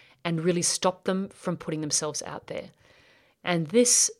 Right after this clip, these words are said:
is why a lot of marketing strategies can fail, because the business owner can't do the videos for social media or the cold calling to create leads. As I said, in la-, and I talked a bit about this in last week's episode, but if you really want to serve the people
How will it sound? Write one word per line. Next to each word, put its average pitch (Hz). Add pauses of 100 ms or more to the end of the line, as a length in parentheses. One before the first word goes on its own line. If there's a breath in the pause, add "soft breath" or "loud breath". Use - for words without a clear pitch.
is 170
why 160
a 165
lot 160
of 160
marketing 156
strategies 147
can 147
fail, 143 (360 loud breath)
because 170
the 151
business 165
owner 151
can't 180
do 190
the 165
videos 147
for 170
social 147
media 139
or 156
the 151
cold 151
calling 143
to -
create 135
leads. - (1500 loud breath)
As 160
I 208
said, 180
in 165
la-, 151
and 165
I 160
talked 220
a 226
bit 185
about -
this 160
in 156
last 147
week's 156
episode, -
but 165
if 151
you 165
really 185
want 160
to 160
serve 170
the 170
people 165